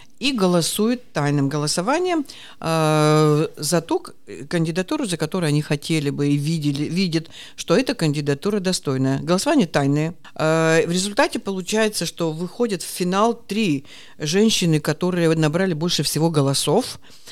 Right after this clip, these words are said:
И тогда вот эти три женщины, среди них, э, тоже идет вто-, пов-,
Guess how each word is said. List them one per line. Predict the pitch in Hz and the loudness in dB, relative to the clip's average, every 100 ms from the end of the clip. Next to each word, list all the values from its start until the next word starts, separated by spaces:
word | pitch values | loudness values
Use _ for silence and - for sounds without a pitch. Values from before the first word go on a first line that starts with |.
| - - | -20 -10
И | 156 | -2
тогда | 175 165 180 170 | -2 0 2 2
вот | 151 147 | 2 -2
эти | 147 135 | -4 -6
три | 135 226 349 | -6 -2 -2
женщины, | - 294 269 254 233 233 - - - | 0 0 0 2 2 2 -2 -12 -12
среди | - 165 147 156 | -8 -6 -4 0
них, | 151 247 302 - - - | 4 4 2 -4 -20 -12
э, | - 143 139 139 | -4 -2 0 -2
тоже | 196 226 220 | -2 -2 -2
идет | 180 190 - - | -2 -4 -6 -16
вто-, | - - - 247 254 - | -14 -14 -2 2 2 2
пов-, | 285 - | -4 -4